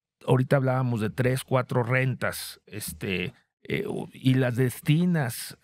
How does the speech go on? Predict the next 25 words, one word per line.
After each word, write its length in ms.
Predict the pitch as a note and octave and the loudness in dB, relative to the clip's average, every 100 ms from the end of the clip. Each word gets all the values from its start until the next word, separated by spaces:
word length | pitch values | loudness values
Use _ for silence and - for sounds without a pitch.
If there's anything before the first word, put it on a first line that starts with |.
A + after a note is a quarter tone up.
| - | -14
a, 140 | - | -10
a 220 | - - | -6 -2
la 100 | G2+ G#2+ | 0 0
educación, 800 | A2 - A#2 - C3+ C3 B2 | -2 0 -2 0 0 0 -2
a 100 | A#2 | -4
constituir 600 | A2 A2+ G#2 A2+ G#2 A2+ C#3 | -4 -4 -2 -2 0 0 2
un 140 | D#3 | 0
fondo 340 | - B2+ C3+ | 0 0 0
de 80 | B2+ | 0
educación, 680 | B2 A2+ B2+ A2+ C3 C3 E3+ - _ _ _ _ _ | 0 -2 -2 0 0 0 -4 -10 _ _ _ _ _
por 120 | - | -12
esas 220 | F2+ D3+ F3 | -4 -2 0
rentas 580 | D3 C3+ D#3+ F#3 - - | 0 0 0 -2 -6 -6
no 140 | G2+ | -4
se 140 | G2+ | -2
consideran 500 | C3+ D3+ - G#2 G#2 | 0 0 0 0 0
ingresos, 580 | E2+ D2+ D#2+ - - - - | -2 -2 -2 -4 -8 -12 -18
se 260 | - - | -6 -4
van 220 | G2 F#2+ A2+ | -2 0 0
directitos, 560 | D#3 D3 C3 A#2+ - | 2 0 -2 -4 -6
pero 240 | - G#2+ - | -8 -6 -6
solamente 960 | - - B2+ E3+ F#3+ G#3+ C#3 C3 D#3 | -4 0 0 0 -2 0 0 0 0
lo 120 | D3 | -2
puedes 520 | B2 A2+ A2+ B2 - D3+ | -2 0 0 0 -4 -8
destinar 580 | G#2+ - A2 G2+ A#2 | -8 -4 -2 0 0